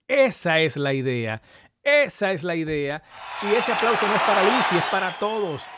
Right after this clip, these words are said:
Porque esa es la idea, que no nos extrañemos porque seguimos estando todavía más cerca. Vamos a hablar de algo en serio. Hablemos de esto en serio,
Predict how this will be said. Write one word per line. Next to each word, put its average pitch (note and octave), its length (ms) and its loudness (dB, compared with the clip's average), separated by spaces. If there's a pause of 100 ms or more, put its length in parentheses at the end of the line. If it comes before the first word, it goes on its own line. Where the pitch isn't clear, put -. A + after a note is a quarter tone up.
(280)
Porque E3+ 340 -4
esa - 140 -4
es F#3+ 60 -2
la G3 140 -2
idea, D#3 420 -2
que D3 100 -8
no F3 100 -6
nos G3+ 180 -8
extrañemos F3 840 -10
porque D3 460 -10
seguimos E3+ 540 -10
estando D#3 420 -10 (360)
todavía G#3+ 380 -8
más A3+ 140 -10
cerca. - 440 -18 (1200)
Vamos B3+ 400 -8
a - 40 0
hablar F#3 200 -4
de E3+ 60 -4
algo D3+ 160 -4
en B2 80 -8
serio. A2 340 -18
Hablemos G3 340 -6
de D#3 60 -6
esto C#3+ 140 -8
en C3 60 -6
serio, - 340 -16